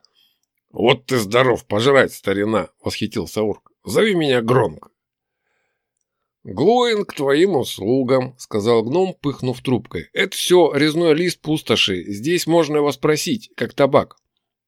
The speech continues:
"Лист дорогой", удивился орк. "Не", усмехнулся Глоин, "листа даром, в этих местах его валом.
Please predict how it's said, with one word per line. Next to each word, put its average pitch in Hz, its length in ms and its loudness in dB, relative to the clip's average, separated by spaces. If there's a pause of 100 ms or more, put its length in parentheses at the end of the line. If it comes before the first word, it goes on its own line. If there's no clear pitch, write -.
(1000)
"Лист 135 360 -2
дорогой", 160 560 4 (140)
удивился 110 520 -2
орк. 113 320 2 (400)
"Не", 104 640 -2
усмехнулся 104 680 -4
Глоин, 104 420 -2
"листа 170 500 0
даром, 120 560 2
в 110 80 -4
этих 127 240 -4
местах 131 460 0
его 135 200 4
валом. 113 480 4